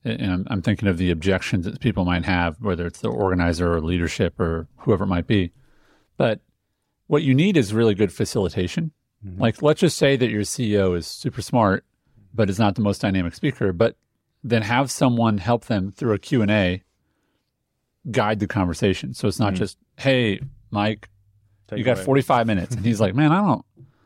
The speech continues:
Speaker 2: That's right.
Speaker 1: great at running this company. I'm not a keynote speaker."
Speaker 2: That's right.
Speaker 1: Then don't make Mike be a keynote speaker.
Speaker 2: Yeah.
Speaker 1: Help Mike. Even with the breakouts, it's have someone, and, and this is when we've worked with companies, that when it's gone the best is when we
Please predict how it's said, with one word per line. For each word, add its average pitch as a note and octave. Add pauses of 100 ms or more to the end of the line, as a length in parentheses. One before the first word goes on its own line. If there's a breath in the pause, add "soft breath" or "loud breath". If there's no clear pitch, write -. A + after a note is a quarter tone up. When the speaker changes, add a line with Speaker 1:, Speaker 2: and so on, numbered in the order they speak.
Speaker 2:
That's -
right. D#3+
Speaker 1:
great D3+
at A#2
running B2+
this A#2
company. D3
I'm E3
not D#3+
a A#2+
keynote B2
speaker." -
Speaker 2:
That's A2
right. A2
Speaker 1:
Then D3
don't G3
make C#3+
Mike C3
be C#3
a A#2+
keynote D3
speaker. -
Speaker 2:
Yeah. G2+
Speaker 1:
Help D3
Mike. F#2+ (440)
Even F3
with F3+
the C3+
breakouts, G2+
it's - (320)
have D3+
someone, B2+
and, A2+
and A#2+
this C3
is A2+
when G#2+
we've G#2
worked G#2
with G#2
companies, G#2
that G#2+ (580)
when C3
it's A2+
gone C#3
the A2+
best A#2+
is C3
when G#2+
we G#2